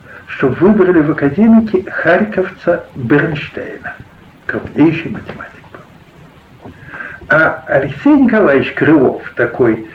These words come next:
адмирал и так далее, который отчаянное влияние имел в академии всегда, настоял, чтоб выбрали некого киевского Николая Митрофановича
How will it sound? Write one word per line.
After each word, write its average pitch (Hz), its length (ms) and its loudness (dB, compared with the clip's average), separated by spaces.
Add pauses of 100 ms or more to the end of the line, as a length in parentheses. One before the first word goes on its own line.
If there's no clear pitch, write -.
(220)
адмирал 127 720 2
и 101 40 -2
так 123 280 0
далее, - 340 -6
который 117 400 -4
отчаянное 175 600 0
влияние 139 840 0
имел 104 260 -4
в - 80 -12
академии 104 420 -8 (280)
всегда, - 360 -8 (420)
настоял, 156 600 2
чтоб 170 300 -2
выбрали 165 400 4
некого 135 520 -2
киевского 131 640 -4
Николая 117 420 -2
Митрофановича 113 640 -6